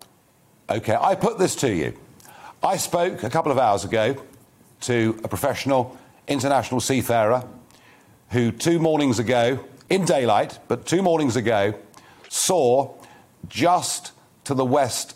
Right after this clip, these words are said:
of Calais a migrant boat that was no more than fifty meters from the shore, laden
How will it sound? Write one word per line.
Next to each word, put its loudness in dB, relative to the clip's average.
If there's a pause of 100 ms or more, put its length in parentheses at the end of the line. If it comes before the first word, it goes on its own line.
of -2
Calais 0 (840)
a -2
migrant 0
boat -2 (500)
that 0
was -2
no 2
more 2
than 0
fifty -2 (200)
meters 0 (220)
from -2
the 0
shore, 0 (540)
laden 0